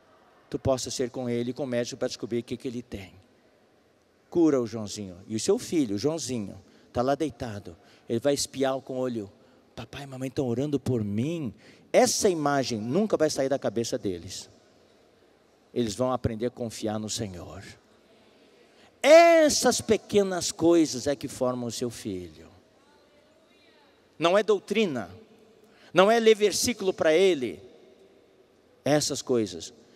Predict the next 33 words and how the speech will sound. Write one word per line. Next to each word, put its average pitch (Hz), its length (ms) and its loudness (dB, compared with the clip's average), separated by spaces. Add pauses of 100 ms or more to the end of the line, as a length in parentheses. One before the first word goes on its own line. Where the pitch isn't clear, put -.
(120)
Essas 277 400 8
pequenas 269 540 2
coisas 240 400 6
de 185 100 0
ver 220 180 8
você 220 340 2
de 220 120 -2
manhã, 196 580 0
de 127 120 2
ajoelhado 196 640 4
lá. 160 340 -2 (800)
"Papai, 277 360 -2
o - 20 -8
que 330 160 0
que 277 60 -6
você 269 100 -2
tá 247 160 -2
fazendo?" 214 420 0 (240)
"Eu 113 120 -6
tô 151 180 0
orando. 117 680 -2 (1400)
Tô 147 100 2
orando 135 300 0
pela 123 240 -6
mamãe, 123 540 -6
tô 147 100 -4
orando 123 260 -4
por 120 140 -10
você, 127 760 -6
pra 131 140 -6
Deus 123 300 -6
abençoar 123 480 -6
você." 135 600 -8